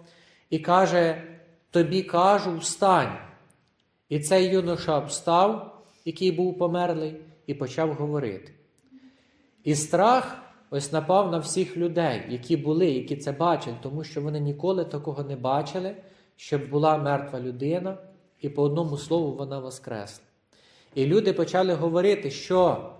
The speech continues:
великий пророк серед нас, і Господь посетив народ свій. Ось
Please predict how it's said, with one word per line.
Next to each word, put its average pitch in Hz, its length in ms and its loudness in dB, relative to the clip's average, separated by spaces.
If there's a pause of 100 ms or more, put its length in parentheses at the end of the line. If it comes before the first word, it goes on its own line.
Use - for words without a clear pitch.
(360)
великий 180 720 4
пророк 175 880 2 (360)
серед 131 460 -4
нас, 107 420 -10 (500)
і 151 140 2
Господь 151 640 0 (180)
посетив 147 760 -4
народ 123 380 -8
свій. 101 380 -10 (840)
Ось 127 240 -8